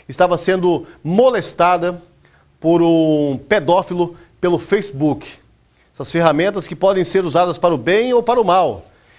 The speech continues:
Eu comparo o Facebook a uma chave de fenda. Você pode usar a chave de fenda pra desparafusar e parafusar um parafuso ali no, no,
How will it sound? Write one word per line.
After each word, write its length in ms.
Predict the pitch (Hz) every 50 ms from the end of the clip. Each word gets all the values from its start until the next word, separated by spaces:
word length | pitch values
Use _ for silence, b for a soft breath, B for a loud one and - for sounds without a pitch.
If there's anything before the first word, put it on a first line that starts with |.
| b b
Eu 100 | 156 175
comparo 340 | 175 226 220 190 226 240 233
o 40 | -
Facebook 460 | - 226 220 - 196 160 202 233 220
a 40 | 240
uma 340 | 240 247 247 240 214 180 160
chave 240 | - - 208 208
de 80 | 208 208
fenda. 540 | - - 170 180 180 151 120 107 92 92 - b b b b b
Você 160 | b - 220
pode 260 | - - 208 214 196
usar 180 | 180 156 185 190
a 20 | 180
chave 200 | - 180 175 175 190
de 60 | 185
fenda 240 | - 175 170 170 165
pra 200 | - 165 165 160
desparafusar 800 | 156 - - - 180 170 170 165 165 170 147 113 127 151 160 160
e 60 | 156
parafusar 480 | 156 156 156 151 - 151 131 123 139
um 80 | 139 135
parafuso 440 | 135 170 165 151 - - 160 151 175
ali 200 | 185 165 202 262
no, 180 | 247 180 147
no, 220 | 131 131 127 113